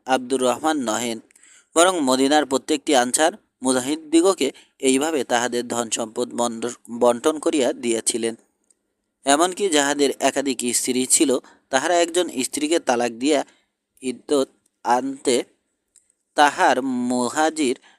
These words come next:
ভাত্রার সহিত বিবাহ দিয়াছিলেন। এইরূপে নিঃস্ব বেলাল রাদিয়াল্লাহু আনহু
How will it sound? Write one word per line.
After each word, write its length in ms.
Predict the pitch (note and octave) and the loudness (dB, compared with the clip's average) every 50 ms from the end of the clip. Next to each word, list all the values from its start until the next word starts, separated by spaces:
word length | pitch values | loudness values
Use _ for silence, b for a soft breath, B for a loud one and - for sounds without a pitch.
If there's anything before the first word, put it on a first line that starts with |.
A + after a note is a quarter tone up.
| b _ A2+ | b _ 0
ভাত্রার 420 | A#2 A2+ A2 - - C3 C#3 F3 | 0 0 -2 -2 -4 -4 -2 -2
সহিত 400 | - - - B2+ A2+ A#2+ D3 E3+ | -2 0 0 -2 -2 -2 -6 -8
বিবাহ 420 | D#3+ B2+ A#2+ A2+ A#2+ B2 C#3+ D#3 D#3 | -4 -2 0 0 2 2 2 2 2
দিয়াছিলেন। 580 | C3+ A#2+ A#2+ A#2 A2+ - - B2 A2+ A#2 A#2 A#2 A#2 _ _ _ _ _ _ _ _ _ - _ _ _ _ _ _ _ _ _ _ _ _ _ _ | 0 0 -2 -2 0 -2 -4 -4 -2 -2 -4 -4 -6 _ _ _ _ _ _ _ _ _ -20 _ _ _ _ _ _ _ _ _ _ _ _ _ _
এইরূপে 560 | - D#3+ F3 F#3 G3 G#3+ G#3+ G3+ F#3 D3 C3 E3 - _ _ - | 4 6 6 8 6 6 4 4 2 2 2 0 -2 _ _ 0
নিঃস্ব 380 | C3+ C#3 C#3 - - - D#3 | 2 4 6 6 6 4 4
বেলাল 400 | C#3 C3+ B2 B2 B2+ C3+ D#3 D3+ | 2 2 4 4 4 2 2 2
রাদিয়াল্লাহু 640 | B2+ A#2+ A#2+ A#2 A#2 B2 A#2+ A#2 A#2+ C3+ D3+ D#3 F#3 | 2 2 2 2 2 2 2 2 2 2 2 2 2
আনহু 260 | F3 E3+ E3+ C3+ B2 | 0 0 0 -4 -6